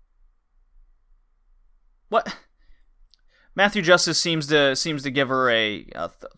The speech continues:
a thumbs up of Chris Stat at the end. He, he's not really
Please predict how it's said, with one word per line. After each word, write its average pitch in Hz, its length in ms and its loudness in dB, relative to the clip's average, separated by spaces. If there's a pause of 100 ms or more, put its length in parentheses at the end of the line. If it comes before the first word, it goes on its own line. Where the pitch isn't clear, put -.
(140)
a - 60 -18
thumbs 143 340 -4
up 127 180 2
of 120 140 -14
Chris 135 180 -10
Stat 117 360 -2
at - 160 -10
the 123 120 -8
end. 120 180 -4
He, 131 160 -12
he's 135 200 -14
not 147 240 0
really 139 440 -4